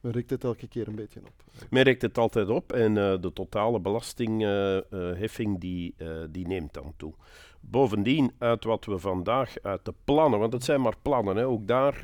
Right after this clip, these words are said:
Speaker 2: eh, is, eh, De Croo op de State of the Union komen vertellen over de grote belastinghervorming. Eh, wij hopen in december, verwachten wij van de minister,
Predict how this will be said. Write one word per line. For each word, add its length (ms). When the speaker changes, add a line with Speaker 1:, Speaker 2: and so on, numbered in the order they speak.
Speaker 2:
eh, 280
is, 420
eh, 80
De 200
Croo 380
op 300
de 100
State 440
of 80
the 80
Union 440
komen 460
vertellen 500
over 280
de 180
grote 440
belastinghervorming. 1040
Eh, 280
wij 280
hopen 380
in 200
december, 640
verwachten 460
wij 160
van 160
de 80
minister, 560